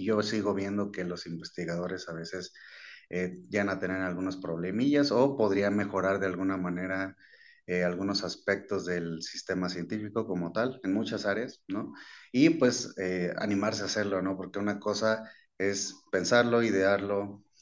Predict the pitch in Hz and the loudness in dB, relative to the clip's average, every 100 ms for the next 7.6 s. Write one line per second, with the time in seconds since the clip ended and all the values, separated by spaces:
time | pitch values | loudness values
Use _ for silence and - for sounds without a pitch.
0 | - - _ 87 85 85 95 95 95 98 | -20 -20 _ -8 -6 -2 -2 0 0 0
1 | 95 95 92 123 135 131 135 - - - | 0 0 4 4 6 2 -2 -14 -20 -20
2 | - - 98 104 101 101 101 98 95 104 | -20 -4 -2 0 4 6 6 4 0 0
3 | 104 104 104 98 104 104 98 90 98 98 | 0 -2 0 2 2 2 2 0 0 -2
4 | - - - 101 101 87 98 98 95 95 | -6 -8 -4 -2 -2 -2 -2 -2 0 0
5 | 92 92 92 92 90 90 87 85 98 110 | 0 -4 -4 -4 -4 -4 -4 -4 -6 -6
6 | 127 - - - - - - 87 87 - | -8 -10 -20 -20 -20 -20 -10 -6 -4 -6
7 | - 95 90 90 90 | -8 -4 0 0 0